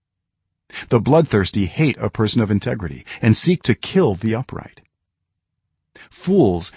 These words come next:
give full vent to their rage, but the wise bring calm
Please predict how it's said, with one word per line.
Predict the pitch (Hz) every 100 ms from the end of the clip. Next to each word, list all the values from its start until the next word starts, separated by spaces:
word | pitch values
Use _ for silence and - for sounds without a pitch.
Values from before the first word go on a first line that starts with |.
| _
give | - 110
full | - - 175 180
vent | 110 139 98
to | - 104
their | 101
rage, | 95 101 78 58 - - - _ _ _ _ _ _ _ _
but | 110
the | -
wise | 90 98 151 104 62 - - - _ _ _
bring | 104 92 85
calm | - 143 147 - -